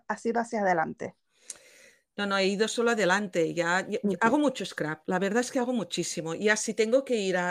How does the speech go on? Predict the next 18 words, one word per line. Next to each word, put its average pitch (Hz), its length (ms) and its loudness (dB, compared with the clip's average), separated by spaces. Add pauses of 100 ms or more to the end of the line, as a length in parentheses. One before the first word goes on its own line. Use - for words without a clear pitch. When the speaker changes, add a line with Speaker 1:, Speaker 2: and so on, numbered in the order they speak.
Speaker 2:
a, 175 260 0 (160)
a 165 120 -10
retroactivo, 233 760 -6 (160)
ya, 196 380 2
mm, 196 60 2
Speaker 1:
Claro. 185 440 4
Speaker 2:
mm, 160 60 -14 (1160)
o 175 40 -8
sea, 180 180 4
ya 180 340 6
la 185 120 8
vida 196 240 2
da 196 160 2
para 233 160 4
lo 208 120 0
que 156 120 -2
da. 156 320 0 (360)
Speaker 1:
Sí, 170 300 4